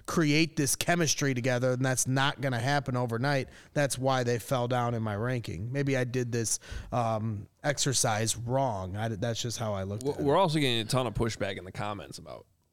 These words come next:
Speaker 2: all of us having quarterback third, th-, which shocks me, 'cause if you ever say anything remotely negative about Fields, you get killed.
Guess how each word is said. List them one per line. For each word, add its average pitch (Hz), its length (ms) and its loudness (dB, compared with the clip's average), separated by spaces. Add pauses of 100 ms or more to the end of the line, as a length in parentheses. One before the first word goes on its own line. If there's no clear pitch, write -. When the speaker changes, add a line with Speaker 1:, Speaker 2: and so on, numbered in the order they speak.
(220)
Speaker 2:
all 123 240 0
of 113 80 -4
us - 100 -4
having 110 240 -2
quarterback 107 580 -4
third, - 400 -4 (1200)
th-, 139 160 -4
which 120 400 -2
shocks - 480 2
me, 98 160 0
'cause 107 240 -2
if 107 140 -4
you 139 80 2
ever 196 180 2
say 147 320 2
anything 147 480 0
remotely 113 640 2
negative 107 400 -2
about 104 280 -2
Fields, 90 460 -4
you 113 140 -6
get 104 240 -6
killed. 113 460 -4